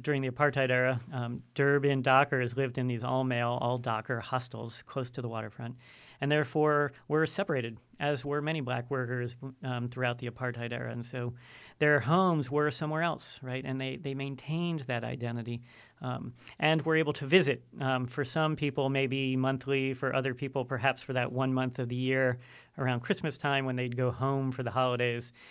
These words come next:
And, um, that was still the case well into the eighties and nineties, really. Um, and, uh, a friend and colleague named Ralph Calabert, who's done a lot of research also on Durban dockers, talks about how many Durban dockers into the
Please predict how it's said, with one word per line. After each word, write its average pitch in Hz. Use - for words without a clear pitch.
And, 135
um, 127
that 156
was 160
still 156
the 143
case -
well 170
into 151
the 131
eighties 139
and 123
nineties, 151
really. 104
Um, 127
and, 131
uh, 131
a 131
friend 147
and 131
colleague 131
named 123
Ralph 131
Calabert, 139
who's 123
done 127
a 123
lot 123
of 117
research 127
also 139
on 120
Durban 120
dockers, 120
talks 147
about 131
how 135
many 151
Durban 139
dockers 131
into 175
the 143